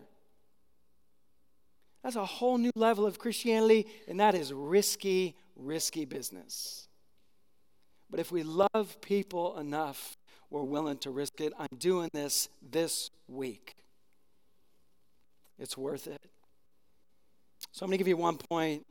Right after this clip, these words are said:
this morning, how to be a peacekeeper. I, I would love it, and not, not, not that I wanna turn us into a bunch of meddlers, like, "Hey, I saw you arguing with so-and-so. I'm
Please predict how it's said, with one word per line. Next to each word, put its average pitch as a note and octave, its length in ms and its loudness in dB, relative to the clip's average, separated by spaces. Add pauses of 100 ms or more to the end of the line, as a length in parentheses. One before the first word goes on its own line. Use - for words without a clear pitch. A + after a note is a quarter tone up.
(220)
this - 180 -6
morning, C#3 320 -4
how D3+ 160 0
to D3 60 -2
be C#3+ 120 -4
a C3+ 60 -2
peacekeeper. C3+ 720 -8 (720)
I, G3 180 2
I A3+ 80 10
would A#3 140 10
love F3 340 8
it, D3+ 260 4
and F3+ 460 -6
not, G#3 240 8
not, G#3 260 8
not G3 200 2
that G3+ 100 0
I F#3 40 4
wanna F3 200 -2
turn F#3 200 0
us E3+ 120 2
into E3 140 0
a C#3 60 2
bunch D3+ 200 0
of F#3+ 80 -8
meddlers, E3+ 520 0
like, C3 180 0
"Hey, F#3 160 6
I C3+ 100 2
saw D#3+ 260 0
you D3+ 280 0
arguing D3+ 340 2
with B2+ 120 -6
so-and-so. D3+ 420 -2
I'm C3+ 200 0